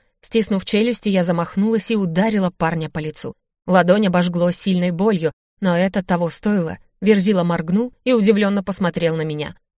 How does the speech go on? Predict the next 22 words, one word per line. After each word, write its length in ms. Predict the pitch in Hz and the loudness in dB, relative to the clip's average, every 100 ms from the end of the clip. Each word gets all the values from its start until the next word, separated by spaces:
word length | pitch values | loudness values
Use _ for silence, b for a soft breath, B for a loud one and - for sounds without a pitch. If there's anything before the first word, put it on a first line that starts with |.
| - | -4
«Ты 160 | 220 | -2
чего?» — 460 | 190 277 262 220 156 _ _ | 2 2 4 2 0 _ _
поразился 560 | 190 180 170 165 - | 0 2 -2 -4 -4
он. 200 | 165 160 - _ _ _ | -4 -4 -10 _ _ _
«Приди 380 | - 247 214 226 | -2 0 2 0
в 60 | - | 0
себя!» — 460 | 247 220 240 180 - _ _ | 2 4 4 2 -6 _ _
попросила 540 | 202 190 190 - 220 | -2 2 0 2 2
я, 180 | 202 185 | 4 2
дуя 260 | 180 196 185 | 2 2 2
на 120 | 180 | 2
ладонь. 360 | 185 185 175 160 _ _ | 2 2 -2 -4 _ _
«Здесь 320 | 196 190 220 - | -2 4 4 2
сплошная 560 | 214 214 - 220 214 | 0 0 0 0 2
разруха. 580 | 214 196 226 247 - 185 - - | 0 0 0 0 -2 -6 -10 -6
Быстро 380 | 233 240 - 196 | -4 -2 -4 -2
попроси 400 | 190 196 190 190 | -2 -2 -4 -2
прощения 540 | 190 185 220 208 180 | -2 -2 0 0 -2
у 80 | 202 | -4
стен 360 | - - 254 247 - _ | -10 -2 0 0 -8 _
и 100 | 233 | -4
сваливаем». 680 | - 233 214 147 147 143 | -2 0 0 0 -4 -6